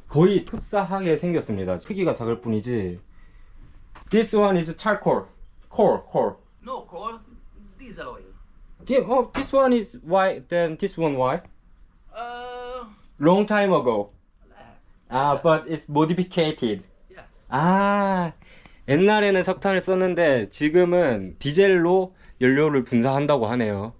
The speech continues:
Speaker 1: 오, 상당히 흥미롭습니다.
Speaker 2: Ó, figyelj, izé, idegenvezetést tartok itt, itt beszarsz. My wife.
Speaker 1: Oh, hello.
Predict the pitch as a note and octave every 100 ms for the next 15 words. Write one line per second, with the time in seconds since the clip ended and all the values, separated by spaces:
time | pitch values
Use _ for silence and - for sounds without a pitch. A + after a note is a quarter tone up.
0 | - C3 D#3 D#3+ C3+ - - - - -
1 | - - - E3 D3+ D3+ D3+ D#3 D3+ A2+
2 | G2 A2 G#2+ G2 F#2 - - - - -
3 | - - - - - - - - - -
4 | - - A#3 B3 A3 B3+ G#3+ G#3 G#3 F#3+
5 | F3+ G3 G3 C#3 C3 C#3 C3 C3+ C3 B2
6 | - C#3+ - - C#3 - C#3+ - - -
7 | C3 - - - - - - - - -
8 | - - - - - - - - - -
9 | - - - - - - - - - -
10 | - - - - - - - - - -
11 | A#2+ D3+ F#3 E3+ - - - - F#3+ C4
12 | A#3+ F3 _ - A#3 A#3 A#3 G3+